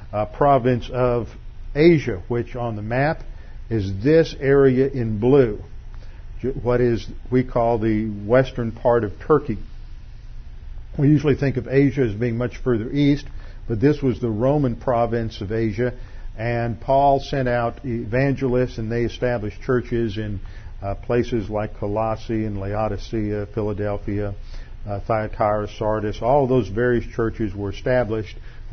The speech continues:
during this time period while Paul was in Ephesus. While he was at Ephesus,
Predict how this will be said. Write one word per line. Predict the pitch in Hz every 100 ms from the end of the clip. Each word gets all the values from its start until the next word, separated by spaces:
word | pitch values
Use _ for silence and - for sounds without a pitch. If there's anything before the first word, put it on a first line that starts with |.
| 101
during | 127 147 156 151 131 104
this | 131 131 - -
time | - 156 147
period | 135 117 110 120 113
while | 110 110
Paul | 110 113 110 110
was | 101 101 95 - - - -
in | 107 107
Ephesus. | 135 143 120 - 113 - - - - - - - - - - - -
While | 139 190 185
he | 185
was | 160 147
at | 151
Ephesus, | 151 151 143 127 135 151 -